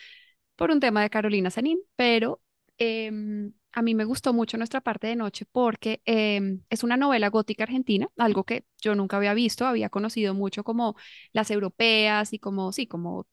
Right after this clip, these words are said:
no sé, eh, Cumbres Burras-, Borrascosas o Jane Eyre o de ese estilo, pero nunca algo que tuviera, eh, lugar en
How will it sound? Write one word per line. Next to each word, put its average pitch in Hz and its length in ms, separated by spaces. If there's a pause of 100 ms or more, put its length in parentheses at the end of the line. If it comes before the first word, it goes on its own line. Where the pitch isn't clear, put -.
no - 160
sé, - 140 (380)
eh, - 340 (440)
Cumbres 196 280
Burras-, 208 320
Borrascosas 214 800
o 202 100
Jane 214 380
Eyre 220 120
o - 40
de 190 80
ese 196 100
estilo, 320 380
pero 262 320
nunca 226 600 (240)
algo 202 380
que - 340 (200)
tuviera, 180 580 (100)
eh, 208 260
lugar 185 500
en 180 580